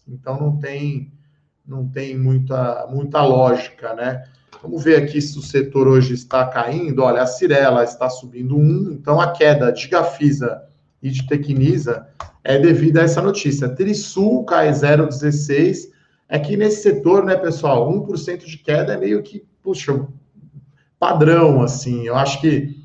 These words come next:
eu lembro quando eu era analista, o pessoal me perguntava, né, analista do setor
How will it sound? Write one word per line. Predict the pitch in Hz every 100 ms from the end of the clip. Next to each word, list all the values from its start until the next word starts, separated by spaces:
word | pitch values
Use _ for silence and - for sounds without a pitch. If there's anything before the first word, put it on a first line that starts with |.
| _ _
eu | -
lembro | 123 143 147
quando | 147 135
eu |
era | 139 135
analista, | 131 131 160 - -
o | 123
pessoal | 131 - 139 143
me |
perguntava, | 147 135 131 131 - 127 - _ _
né, | 131 139
analista | 123 110 127 143 -
do | 147
setor | - 127 - 139 143